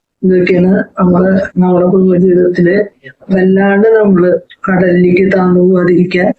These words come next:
ചെയ്യേണ്ടത്. ഓക്കെ, ഇന്നത്തെ എന്റെ വീഡിയോ ഇതാണ്.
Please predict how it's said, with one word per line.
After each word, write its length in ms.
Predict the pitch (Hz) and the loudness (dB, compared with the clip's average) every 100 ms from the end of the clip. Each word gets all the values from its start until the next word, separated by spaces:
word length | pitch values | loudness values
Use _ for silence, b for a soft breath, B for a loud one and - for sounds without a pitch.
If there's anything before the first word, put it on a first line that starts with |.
| _ _ _ - | _ _ _ -12
ചെയ്യേണ്ടത്. 600 | - 190 185 175 160 170 - _ _ _ _ _ _ _ _ _ 190 | -4 -2 0 0 0 -4 -6 _ _ _ _ _ _ _ _ _ -2
ഓക്കെ, 480 | 185 196 165 151 - - | -2 -2 -2 -2 -6 -2
ഇന്നത്തെ 480 | 190 180 180 190 190 190 - - _ - | 0 0 0 -2 -2 -2 -4 -6 _ -2
എന്റെ 180 | 190 185 | 0 0
വീഡിയോ 400 | 190 185 190 175 | 0 0 0 0
ഇതാണ്. 560 | 180 175 208 208 _ | 0 0 -2 -4 _